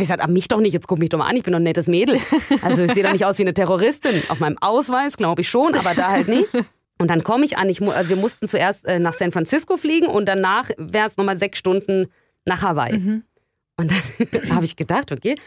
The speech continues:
Speaker 1: da war, da war so ein Riesenschalter, da waren, glaub ich, zehn Polizisten und ich, Idiot,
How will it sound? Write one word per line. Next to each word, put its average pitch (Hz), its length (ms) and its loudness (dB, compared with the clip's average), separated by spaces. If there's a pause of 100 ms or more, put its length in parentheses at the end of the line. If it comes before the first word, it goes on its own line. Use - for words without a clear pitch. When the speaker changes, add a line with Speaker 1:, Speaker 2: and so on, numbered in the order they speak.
(140)
Speaker 1:
da - 100 -20
war, 147 140 -6
da 139 120 -10
war 151 140 -6
so 170 80 -4
ein 156 60 0
Riesenschalter, 226 600 -2
da - 20 -2
waren, 160 120 0
glaub 156 140 -2
ich, 139 100 -14
zehn 254 200 0
Polizisten 240 480 -4
und 196 120 -2
ich, 269 300 0
Idiot, 240 320 0